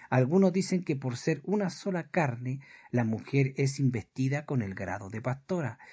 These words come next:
pero es solo, son razonamientos o ideas de hombre. Eso no es bíblico. En el contexto original de la Escritura, la frase "una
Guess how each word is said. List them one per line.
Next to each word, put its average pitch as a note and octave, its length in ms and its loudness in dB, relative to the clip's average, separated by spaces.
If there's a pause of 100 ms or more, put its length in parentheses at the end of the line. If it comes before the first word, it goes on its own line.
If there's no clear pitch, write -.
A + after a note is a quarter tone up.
(160)
pero C#3+ 220 4
es E3+ 260 2
solo, E3+ 640 0
son D#3 720 -4
razonamientos C3 1080 0
o B2 80 2
ideas G#2+ 400 -6
de A2+ 100 -2
hombre. A2+ 540 -2 (440)
Eso C#3 280 2
no A#2+ 100 0
es C3 140 2
bíblico. A2+ 640 -4 (760)
En C#3 140 4
el C3+ 200 2
contexto C#3 720 0
original B2+ 720 -2 (240)
de A2 160 -2
la G2 80 -4
Escritura, C3+ 800 -4 (1500)
la C#3+ 160 2
frase D3+ 640 0 (180)
"una G3+ 640 4